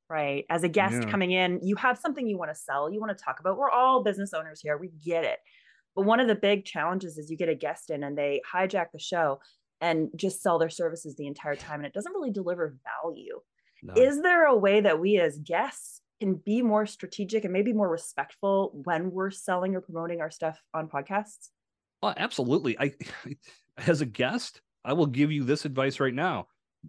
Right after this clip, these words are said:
Speaker 2: Don't expect that to go live. And I encourage any podcaster that feels they're going to be compromising their content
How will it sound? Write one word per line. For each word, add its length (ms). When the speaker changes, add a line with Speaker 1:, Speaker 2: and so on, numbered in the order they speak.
Speaker 2:
Don't 220
expect 420
that 180
to 80
go 160
live. 460
And 100
I 80
encourage 420
any 160
podcaster 840
that 180
feels 240
they're 160
going 380
to 300
be 200
compromising 800
their 120
content 560